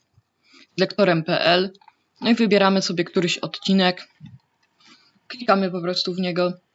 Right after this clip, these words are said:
I tutaj klikamy w to okienko "Oglądaj odcinek". Klikamy w nie.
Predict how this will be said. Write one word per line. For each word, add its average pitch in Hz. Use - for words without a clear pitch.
I 240
tutaj 220
klikamy 180
w 175
to -
okienko -
"Oglądaj 185
odcinek". -
Klikamy 185
w 185
nie. 220